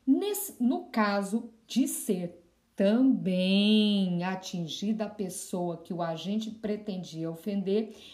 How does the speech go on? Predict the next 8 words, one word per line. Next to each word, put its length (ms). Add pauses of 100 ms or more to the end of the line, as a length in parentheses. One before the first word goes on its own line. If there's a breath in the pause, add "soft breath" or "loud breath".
(460 loud breath)
aplica-se 1500 (280)
a 420
regra 480
do 300
artigo 600
setenta 1120
desse 440
código. 760